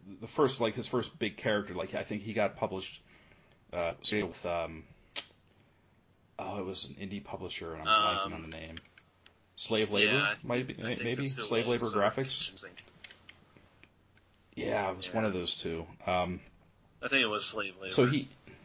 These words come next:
Speaker 1: yeah, so he, you know, he published his first six-issue mini, and then it was collected, and, and, uh, you know, S-, Street Angel is just a story of this, um, a, basically a,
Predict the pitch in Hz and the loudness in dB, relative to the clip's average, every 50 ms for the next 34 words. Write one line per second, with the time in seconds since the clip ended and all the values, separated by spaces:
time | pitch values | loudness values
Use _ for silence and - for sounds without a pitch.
0 | - - - - - - - - - _ _ _ - 107 98 85 - - 113 107 | -20 -20 -20 -20 -20 -20 -20 -20 -20 _ _ _ 0 2 2 4 4 4 4 4
1 | 127 143 - 117 123 135 - 110 120 143 139 - 156 123 123 131 135 - 127 117 | 4 4 2 2 2 4 4 4 4 2 6 8 8 8 8 6 4 4 2 0
2 | - - 95 98 113 - - - - - - - - - - - - _ - - | 2 2 2 2 2 2 0 -4 -4 -8 -14 -20 -20 -20 -20 -20 -20 _ -12 -6
3 | - - 120 - - 120 113 - - 123 113 107 104 107 107 104 107 101 95 92 | 0 0 0 2 2 2 2 4 4 4 6 6 6 6 8 6 6 6 4 2
4 | 92 95 90 95 - - - - 98 98 - 95 92 92 87 90 - - - - | 2 0 0 -2 -4 -4 0 4 4 6 6 4 2 2 0 -2 -6 -10 -18 -20
5 | - - - 90 87 87 85 82 82 82 82 78 - - - - - - - - | -10 -4 -2 -2 0 2 2 2 2 2 2 0 -4 -12 -20 -20 -20 -20 -20 -20
6 | - - - - 127 113 110 - - - - - - - - 165 156 143 139 139 | -20 -14 0 4 6 8 8 8 8 6 4 2 2 4 6 8 10 10 10 10
7 | 135 143 131 135 - 135 131 - 127 127 - - 117 110 110 110 110 110 107 107 | 10 8 6 6 6 6 6 8 6 6 6 6 8 8 8 8 8 6 4 4
8 | - 101 98 98 - - - - - - - - - - - - - - - - | 4 4 4 6 6 6 4 4 2 -4 -10 -18 -20 -20 -20 -20 -20 -12 -2 4
9 | 87 95 95 90 92 87 85 87 - - - - - - - - - - - - | 6 8 8 8 8 4 0 -4 -8 -12 -16 -18 -16 -16 -16 -18 -18 -18 -20 -20
10 | - - - - - - - - - - - - - - - - 101 101 101 101 | -20 -20 -20 -20 -20 -20 -20 -12 -12 -12 -12 -12 -20 -20 -4 2 4 4 6 4
11 | 101 98 95 92 90 - - - - - - - - - - _ - - - - | 4 2 -2 -4 -6 -6 -8 -12 -14 -18 -20 -20 -20 -20 -20 _ -20 -20 -20 -20
12 | - - - - - - - - - _ _ - _ _ _ - - _ _ _ | -20 -20 -20 -20 -20 -20 -20 -20 -20 _ _ -20 _ _ _ -20 -20 _ _ _
13 | 135 - 143 147 143 - - 165 143 127 123 110 - 101 104 | 2 6 6 6 6 6 6 8 8 8 8 8 6 2 2